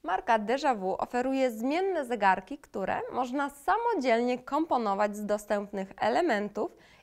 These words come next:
i dopasowywać do swoich stylizacji albo nastroju.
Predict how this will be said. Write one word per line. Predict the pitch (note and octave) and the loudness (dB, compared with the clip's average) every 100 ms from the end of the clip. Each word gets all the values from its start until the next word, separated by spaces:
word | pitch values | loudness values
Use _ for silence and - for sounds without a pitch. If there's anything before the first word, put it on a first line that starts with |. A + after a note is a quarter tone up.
| - | -2
i | |
dopasowywać | A#4 A#4 D4+ - A#3+ A#3 C4 A#3+ G3 | 0 4 2 4 0 2 6 4 4
do | G3 | -2
swoich | G3 - G#3 A3 G#3 | -2 0 0 0 -4
stylizacji | - - G3+ C4+ G#3+ F3+ F3+ - C#4+ - - | -10 -8 -4 2 6 6 2 -8 -8 -8 -10
albo | F#3+ E3+ - | -8 -6 -4
nastroju. | G#3+ C#4+ - A3+ G3 F3 D#3 | 0 -2 -2 0 2 2 -2